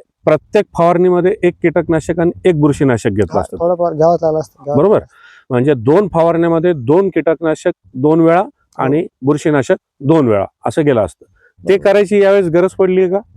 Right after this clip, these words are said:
Speaker 2: नाही, नाही, तसं
Speaker 1: नाही
Speaker 2: काही
Speaker 1: गरज
Speaker 2: गरज
Speaker 1: पडली.
Speaker 2: नाही.
Speaker 1: त्याचा खर्च किती आला असता अंदाजे समजा त्या दोन फवारण्यांचा? कीटकनाशक, बुरशीनाशक दोन्ही फवारण्यात धरून अंदाजे, अंदाजे?
Speaker 2: पाच सहाशे रुपये झाले असते, सहाशे सातशे रुपये
Speaker 1: ते
Speaker 2: झाले असते.
Speaker 1: सहाशे,
Speaker 2: हा.
Speaker 1: सातशे आणि हे समजा पावणे चारशेच्या ऐवजी आपण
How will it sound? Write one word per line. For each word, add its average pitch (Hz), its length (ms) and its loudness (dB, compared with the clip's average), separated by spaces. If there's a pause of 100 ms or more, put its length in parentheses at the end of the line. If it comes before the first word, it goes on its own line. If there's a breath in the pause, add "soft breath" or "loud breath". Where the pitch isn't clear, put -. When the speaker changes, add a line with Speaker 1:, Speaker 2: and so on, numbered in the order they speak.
Speaker 2:
नाही, 170 140 -6
नाही, 156 100 -10
तसं 151 220 -6
Speaker 1:
नाही 131 160 2
Speaker 2:
काही - 120 2
Speaker 1:
गरज 143 100 -6
Speaker 2:
गरज 143 80 -10
Speaker 1:
पडली. 95 140 -8
Speaker 2:
नाही. - 120 -18 (280 loud breath)
Speaker 1:
त्याचा 165 320 2
खर्च 202 160 0 (120)
किती 190 180 -2
आला 185 200 2
असता 180 220 -2
अंदाजे 175 400 0
समजा 151 240 0
त्या 143 140 -6
दोन 147 180 -2
फवारण्यांचा? 139 560 0 (720)
कीटकनाशक, 135 520 2
बुरशीनाशक 131 600 0
दोन्ही 131 260 2
फवारण्यात 127 360 0
धरून 120 340 -2 (220)
अंदाजे, 135 320 2
अंदाजे? 135 360 2 (100)
Speaker 2:
पाच 208 200 0
सहाशे 220 280 2
रुपये 208 200 -2
झाले 185 160 2
असते, 202 180 -2
सहाशे 180 400 -4
सातशे - 340 -8
रुपये 175 160 -2
Speaker 1:
ते 170 40 4
Speaker 2:
झाले 180 160 2
असते. 165 140 -2
Speaker 1:
सहाशे, 151 320 0
Speaker 2:
हा. 165 60 2 (240)
Speaker 1:
सातशे - 420 -4
आणि 156 220 2
हे 147 220 2
समजा 160 340 2
पावणे 151 280 2
चारशेच्या 143 500 0
ऐवजी 135 160 2
आपण 151 260 0